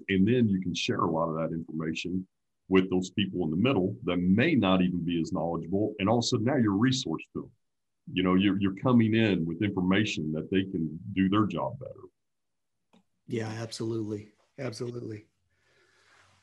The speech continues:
Speaker 2: Let's sh-, shift gears just a little bit further, Darren. Um, we just held our semi-annual coaching summit, uh, last week. And part of that summit, y-,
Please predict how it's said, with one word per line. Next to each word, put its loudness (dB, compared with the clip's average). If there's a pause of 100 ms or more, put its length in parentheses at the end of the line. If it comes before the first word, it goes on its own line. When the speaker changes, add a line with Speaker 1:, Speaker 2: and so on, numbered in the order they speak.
(280)
Speaker 2:
Let's 4
sh-, -4 (240)
shift 0
gears 6
just -10
a -2
little 0
bit 0 (340)
further, 2
Darren. -2
Um, -4
we 4 (960)
just 4
held 2
our -2
semi-annual -2
coaching -2
summit, -4
uh, -6
last -6 (200)
week. -4 (180)
And -4
part 8
of 8
that 6
summit, 4 (680)
y-, -6